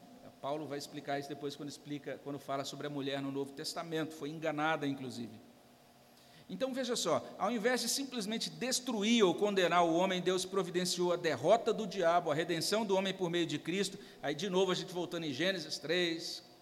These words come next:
quatorze, quinze, né? Esse é o texto que a gente vê na Bíblia inteira, né?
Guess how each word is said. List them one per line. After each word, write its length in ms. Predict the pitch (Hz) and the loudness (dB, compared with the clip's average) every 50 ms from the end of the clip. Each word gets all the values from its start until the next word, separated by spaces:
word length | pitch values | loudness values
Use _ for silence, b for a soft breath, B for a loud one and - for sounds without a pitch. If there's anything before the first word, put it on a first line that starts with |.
| - - - - - - - - - - | -20 -20 -20 -20 -20 -20 -20 -20 -18 -14
quatorze, 480 | - 127 - - 180 190 190 170 156 151 | -14 -12 -8 -2 0 0 0 0 0 -4
quinze, 380 | - - - 175 180 160 143 147 | -6 -4 -4 -4 -4 -4 -4 -6
né? 100 | 151 - B B B B B B | -8 -10 B B B B B B
Esse 220 | B - 190 - - | B -6 -4 -2 0
é 60 | 247 | -2
o 40 | 240 | -2
texto 380 | 240 - 254 254 247 - - 160 143 - - | -2 -2 -2 -2 -2 -2 -6 -12 -14 -16 -14
que 100 | - 196 | -12 -10
a 40 | |
gente 240 | 190 240 254 247 170 | -8 -6 -8 -8 -4
vê 200 | 156 170 208 240 233 233 - | 0 2 2 2 2 0 -4
na 100 | 214 202 | -6 -4
Bíblia 260 | 180 214 214 247 262 | -4 -4 -6 -6 -6
inteira, 600 | 262 - - - - - 247 240 226 180 147 139 | -8 -8 -12 -12 -8 -2 0 2 4 4 4 2
né? 180 | 151 185 214 | 2 -2 -4